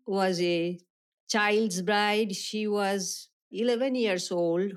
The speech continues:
when she got married. She had her first child, thirteen years old. She, you know, she was being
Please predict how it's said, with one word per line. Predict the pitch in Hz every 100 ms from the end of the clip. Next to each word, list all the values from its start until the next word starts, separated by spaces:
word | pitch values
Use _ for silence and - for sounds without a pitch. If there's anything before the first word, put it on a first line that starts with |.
| -
when | 185 180
she | - 196
got | 180 170 175
married. | 175 175 165 175 190 - - _
She | - - 220
had | 175 190 190
her | 190 185
first | 180 180 180 -
child, | - 180 175 180 180
thirteen | - 180 175 180
years | 160 156 156 -
old. | 170 156 170 180 - _ _ _
She, | - - 285 285 285 285
you | 262
know, | 226 220 233 226 -
she | - 254 269
was | 262 202
being | 180 247 240